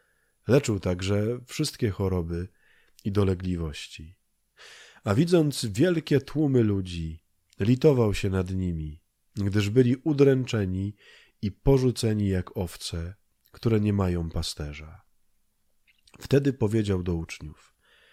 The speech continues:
„Żniwo wprawdzie wielkie, ale robotników mało.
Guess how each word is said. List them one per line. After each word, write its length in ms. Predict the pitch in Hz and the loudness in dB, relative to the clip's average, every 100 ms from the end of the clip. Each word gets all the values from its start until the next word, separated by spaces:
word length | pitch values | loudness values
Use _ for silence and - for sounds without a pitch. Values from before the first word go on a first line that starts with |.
| _ _ _ _ 101 | _ _ _ _ -4
„Żniwo 480 | 92 139 175 151 | 0 2 2 2
wprawdzie 500 | - - 117 113 104 | 0 2 2 2 0
wielkie, 600 | 95 90 80 - 82 80 87 _ _ _ _ _ - | 0 -2 -2 -8 -10 -10 -14 _ _ _ _ _ 0
ale 240 | 107 104 | 2 4
robotników 760 | 113 104 104 - 131 123 95 95 | 4 2 -2 -2 -4 -4 -4 -4
mało. 520 | 85 80 76 78 | -4 -4 -10 -16